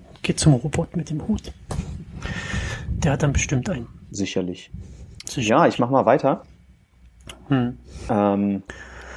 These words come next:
Speaker 2: eine, eine Neuigkeit, die nur am Rande mit WordPress zu tun hat, aber ich finde sie trotzdem interessant. Und zwar micro dot blog. Ähm, das ist ein, gerade auf Kickstarter und Manton Rees heißt der Typ, der das gestartet hat,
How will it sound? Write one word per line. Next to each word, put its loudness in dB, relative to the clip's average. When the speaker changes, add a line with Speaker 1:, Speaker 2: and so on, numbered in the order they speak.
Speaker 2:
eine, 6
eine 6
Neuigkeit, 4
die 6
nur 4
am 6
Rande 4
mit 4
WordPress 4
zu 0
tun 2
hat, 4
aber 6
ich -4
finde 2
sie -2
trotzdem 4
interessant. 0
Und 0
zwar 6
micro 4
dot 2
blog. 2
Ähm, 4
das 4
ist 4
ein, 6
gerade 6
auf 6
Kickstarter 2
und -4
Manton 2
Rees 2
heißt 4
der 6
Typ, -2
der 4
das 2
gestartet 2
hat, 4